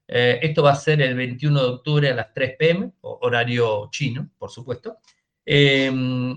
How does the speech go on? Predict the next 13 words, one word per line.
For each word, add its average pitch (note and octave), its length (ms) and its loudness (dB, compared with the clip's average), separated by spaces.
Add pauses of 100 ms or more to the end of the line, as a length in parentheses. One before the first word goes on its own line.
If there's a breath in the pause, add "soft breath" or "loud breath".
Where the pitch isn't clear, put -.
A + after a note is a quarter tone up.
y, D#3 240 -6
y D3+ 40 0
va D#3+ 140 6
a - 20 0
estar E3+ 520 2
Derek D3+ 380 4
Xu, A3 400 -4
presidente D3 600 2
de B2 40 -2
Europa B2+ 400 -2
Central B2+ 460 -4
y A#2+ 60 -2
Oriental, D3 720 -4